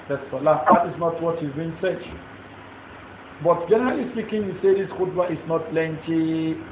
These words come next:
or you say this, this salah is, uh, a bit lengthy. So for a man to do that, إِسْمَئِنَّةٌ فِي, فِي, مِنْ فِقْهِهِ is a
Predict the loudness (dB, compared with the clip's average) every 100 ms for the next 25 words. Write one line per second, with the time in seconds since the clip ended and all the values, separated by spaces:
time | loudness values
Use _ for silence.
0 | -16 -16 -16 -16 -16 -16 -16 -6 0 2
1 | 0 -2 -4 -2 0 0 -4 -6 -6 -4
2 | 0 4 4 4 -2 -2 2 2 0 -10
3 | -16 -16 -16 -16 -16 -16 -16 -18 -18 -18
4 | -8 -6 -2 -4 -6 -12 -6 -2 -2 -4
5 | -10 -14 -16 -16 -16 -16 -16 -16 -16 -16
6 | -18 -18 -16 -16 -16 -18 -18 -18 -18 -8
7 | -6 -4 -2 0 4 4 4 0 -2 -2
8 | 4 6 6 4 -2 -12 -12 -12 -6 -4
9 | -2 -2 0 -2 -2 -6 -6 -8 -10 -12
10 | -6 -4 -4 -4 -4 -2 -4 -2 -2 0
11 | 2 0 -2 -12 -16 -18 -18 -18 -18 -18
12 | -18 -8 -4 -2